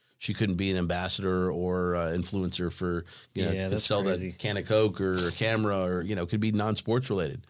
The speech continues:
Speaker 1: Um, but so she's, thankfully for her, she's now playing and, uh, she graduated in December.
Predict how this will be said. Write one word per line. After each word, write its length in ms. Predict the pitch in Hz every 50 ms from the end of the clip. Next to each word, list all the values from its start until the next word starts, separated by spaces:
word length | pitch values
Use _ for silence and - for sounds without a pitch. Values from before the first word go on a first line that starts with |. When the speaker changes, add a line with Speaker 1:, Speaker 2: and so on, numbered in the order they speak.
| - - - _ _ _ _ -
Speaker 1:
Um, 320 | 85 87 87 85 85 87
but 180 | 82 87 80 -
so 240 | - - - 95 90
she's, 520 | - - 113 110 104 95 85 87 - - - -
thankfully 400 | - 110 104 - - 101 95 78
for 160 | 85 87 101
her, 160 | 113 107 95
she's 260 | - - 101 92 85
now 160 | 92 90 92
playing 400 | 90 - - 95 92 90 92 92
and, 240 | 90 87 85 85 80
uh, 200 | 82 82 80 78 -
she 100 | - 82
graduated 600 | 90 87 87 87 85 92 92 92 90 87 82 78
in 40 | 85
December. 460 | 85 87 - 95 90 90 95 98